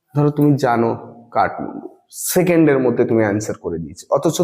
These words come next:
তোমার যদি অন্য কারোর কাছে জিজ্ঞাসা করে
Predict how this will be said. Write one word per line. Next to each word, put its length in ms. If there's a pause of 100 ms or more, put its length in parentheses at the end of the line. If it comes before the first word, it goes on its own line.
তোমার 180 (680)
যদি 200 (560)
অন্য 180 (140)
কারোর 260
কাছে 240
জিজ্ঞাসা 420
করে 180